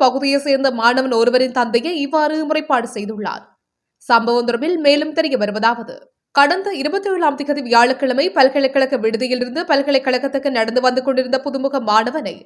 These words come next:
விரைவிறக்கி செல்லவிடாமல் தடுத்த சிரேஷ்ட மாணவர்கள் சிலர் அவரை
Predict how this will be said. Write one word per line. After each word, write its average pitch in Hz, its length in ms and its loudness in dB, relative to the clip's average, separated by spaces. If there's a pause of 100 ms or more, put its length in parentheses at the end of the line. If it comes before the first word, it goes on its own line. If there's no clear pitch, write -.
(220)
விரைவிறக்கி 381 580 0
செல்லவிடாமல் 277 640 2
தடுத்த 247 380 2
சிரேஷ்ட 285 400 0
மாணவர்கள் 240 500 0
சிலர் 214 280 -4 (360)
அவரை 233 220 0